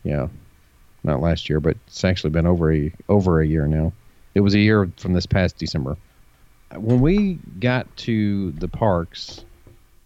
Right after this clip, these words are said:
or we got off the boat and we went to Epcot, I think it was. Yes, Epcot. So we had breakfast there. We had a breakfast reservation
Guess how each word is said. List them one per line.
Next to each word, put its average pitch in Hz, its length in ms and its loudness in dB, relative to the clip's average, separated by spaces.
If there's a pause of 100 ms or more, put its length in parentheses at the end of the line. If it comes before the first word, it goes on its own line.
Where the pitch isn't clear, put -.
(140)
or 101 80 -4
we 101 100 2
got 104 140 2
off 127 220 0
the 123 80 -2
boat 98 280 0
and 95 160 -4
we 95 80 0
went 107 360 0
to 90 680 0 (800)
Epcot, - 640 -4 (200)
I - 60 -4
think 87 220 -4
it - 80 -4
was. 78 320 -2
Yes, 85 260 0
Epcot. 90 340 -2
So - 60 -12
we 92 100 0
had 92 140 0
breakfast 92 380 -4
there. - 240 -8 (560)
We - 80 -6
had 90 120 0
a 85 40 -2
breakfast 87 460 -2
reservation 76 680 0